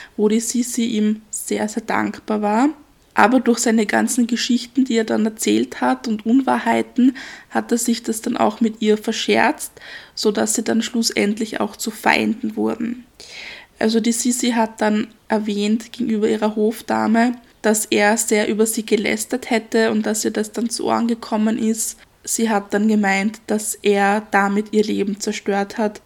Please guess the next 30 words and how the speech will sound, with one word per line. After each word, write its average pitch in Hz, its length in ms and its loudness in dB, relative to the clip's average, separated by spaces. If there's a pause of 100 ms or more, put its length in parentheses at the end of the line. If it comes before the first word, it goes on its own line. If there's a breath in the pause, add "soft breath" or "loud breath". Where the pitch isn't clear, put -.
(140)
Von 220 160 -2
da - 160 4
an 214 160 2
han-, 196 240 0 (160)
hat 208 240 -4
sie - 160 -4
ihn 214 120 -2
auch 202 380 -4
gemieden. 202 680 -2 (800)
Der 226 100 4
Ludwig 254 400 4
Viktor 233 440 -2
war 202 220 4
auch 233 200 4
ein 226 200 2
bekennender 226 640 0
Kunstsammler 247 1000 2
und 226 160 0
Förderer. 226 760 0 (460 loud breath)
Besonders 226 540 0
angetan 226 720 0
hat's 220 320 -4
ihm 220 240 2
die 226 140 -2
italienische 208 720 -2
Kunst. 196 600 -6 (360)
Von 240 180 -2
achtzehnhundertachtzig - 960 0
bis - 260 -6
achtzehnhundertzweiundachtzig 220 2000 -2